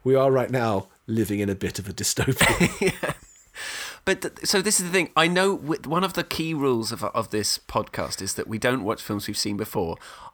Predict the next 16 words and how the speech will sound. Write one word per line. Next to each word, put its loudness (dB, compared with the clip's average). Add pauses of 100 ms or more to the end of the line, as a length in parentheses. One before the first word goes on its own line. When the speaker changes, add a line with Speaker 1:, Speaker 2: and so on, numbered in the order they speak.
(160)
Speaker 2:
I 6
think -8 (640)
we 2
can -2
occasionally 0
break -2
the -8
rule -2
if -6
it's -6
been -2
so 4
long 2
since 0
the -4
film. -4